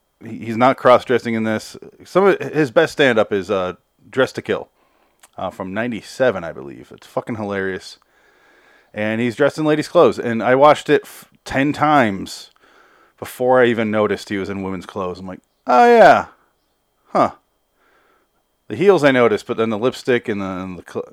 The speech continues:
the, the clothes, the clothes were bizarre, and I, that's all I really thought about it. I was like, "Oh, those are interesting <laughs> choices. All right, whatever."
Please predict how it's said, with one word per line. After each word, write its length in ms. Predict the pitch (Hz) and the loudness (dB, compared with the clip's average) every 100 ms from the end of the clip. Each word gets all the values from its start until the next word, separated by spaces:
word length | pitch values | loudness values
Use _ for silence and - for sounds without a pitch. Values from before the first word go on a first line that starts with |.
| - | -14
the, 160 | 101 - | -16 -14
the 140 | 104 | -16
clothes, 320 | - 185 202 | -4 2 2
the 340 | 131 120 - 143 | 0 -4 -8 2
clothes 220 | 214 165 | 4 6
were 240 | 139 107 - - 98 _ - | 4 2 -4 -20 -20 _ -20
bizarre, 640 | 110 120 110 123 107 95 | -4 -4 4 6 8 6
and 100 | 101 | 2
I, 140 | 104 | -4
that's 200 | 110 113 | -6 -2
all 120 | 127 113 | 4 4
I 20 | |
really 160 | 104 | 4
thought 220 | 90 107 92 | 2 0 0
about 200 | 85 87 | -2 -6
it. 60 | |
I 20 | |
was 120 | 92 104 | -8 -4
like, 80 | |
"Oh, 120 | 170 131 | 2 2
those 160 | 139 | 2
are 140 | 113 92 | -2 -8
interesting 340 | 95 - 104 | -12 -10 -6
<laughs> 60 | 92 | 0
choices. 360 | 107 - 156 | -2 -2 -2
All 100 | 151 | 4
right, 180 | 139 113 | 6 6
whatever." 320 | 131 127 95 | 4 2 2